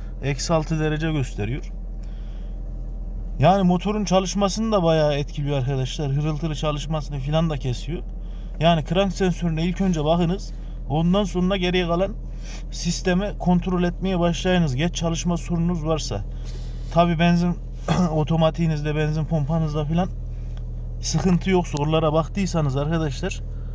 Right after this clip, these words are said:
sonra da bu krank sensörüne bakınız. Büyük ihtimalle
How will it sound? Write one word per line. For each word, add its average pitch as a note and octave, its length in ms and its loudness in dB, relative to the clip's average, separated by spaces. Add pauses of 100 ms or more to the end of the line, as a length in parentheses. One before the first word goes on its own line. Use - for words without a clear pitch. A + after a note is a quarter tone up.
(220)
sonra F3 420 4
da E3+ 240 2
bu E3 120 -2
krank E3+ 280 2
sensörüne C#3 540 0
bakınız. E3 480 0 (560)
Büyük F#3 220 2
ihtimalle C#3 560 0